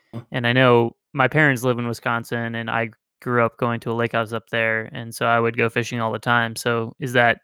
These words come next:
Speaker 2: when you do the majority of your fishing, would you say?
Speaker 1: So, um, you know, by that time in the season, the, the fishing season is pretty much over. Um,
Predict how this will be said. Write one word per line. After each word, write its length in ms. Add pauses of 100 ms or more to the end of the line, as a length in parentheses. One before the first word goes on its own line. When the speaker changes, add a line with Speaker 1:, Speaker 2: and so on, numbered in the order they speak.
(140)
Speaker 2:
when 180
you 80
do 120
the 60
majority 580
of 60
your 100
fishing, 360
would 100
you 80
say? 400 (720)
Speaker 1:
So, 560
um, 500
you 120
know, 100
by 100
that 180
time 220
in 80
the 60
season, 540
the, 340 (280)
the 100
fishing 300
season 340
is 120
pretty 240
much 200
over. 420 (680)
Um, 380